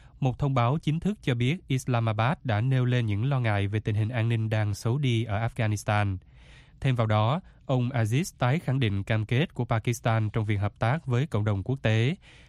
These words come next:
để hỗ trợ các nỗ lực hòa bình và hòa giải cho Afghanistan.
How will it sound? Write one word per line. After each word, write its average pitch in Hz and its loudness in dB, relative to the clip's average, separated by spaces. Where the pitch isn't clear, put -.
để 139 2
hỗ 139 2
trợ 110 2
các 160 -2
nỗ 151 0
lực 127 0
hòa 120 0
bình 113 0
và 107 -2
hòa 107 0
giải 104 0
cho 127 -2
Afghanistan. 107 0